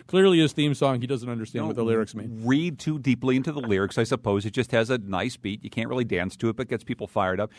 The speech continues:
Speaker 2: Jeff Cohen covers Hartford for W N P R. Thanks so much, Jeff. I appreciate it.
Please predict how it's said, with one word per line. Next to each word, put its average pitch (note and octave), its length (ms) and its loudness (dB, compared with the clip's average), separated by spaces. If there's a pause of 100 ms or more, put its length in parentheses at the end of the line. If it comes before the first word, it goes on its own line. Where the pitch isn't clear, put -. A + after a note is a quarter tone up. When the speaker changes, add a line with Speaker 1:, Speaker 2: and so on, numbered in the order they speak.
(140)
Speaker 2:
Jeff G#3 180 6
Cohen D3+ 280 4
covers B2+ 260 -2
Hartford B2 340 0
for B2 100 -10
W A#2 280 -2
N A2+ 60 -4
P A2+ 80 -4
R. A2+ 80 2
Thanks E3 260 -4
so F3 100 2
much, E3 240 0
Jeff. D3+ 160 0
I C#3+ 80 2
appreciate C#3 440 0
it. C3 100 -2